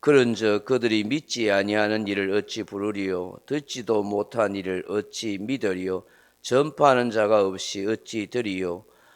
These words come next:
보내심을 받지 아니하였으면 어찌 전파하리요?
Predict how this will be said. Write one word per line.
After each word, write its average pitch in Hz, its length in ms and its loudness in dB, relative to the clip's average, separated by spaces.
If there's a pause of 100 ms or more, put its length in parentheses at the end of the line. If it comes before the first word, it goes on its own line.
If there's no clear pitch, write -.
(200)
보내심을 127 720 2
받지 113 440 2
아니하였으면 98 920 -2
어찌 113 480 -6
전파하리요? 98 1000 -2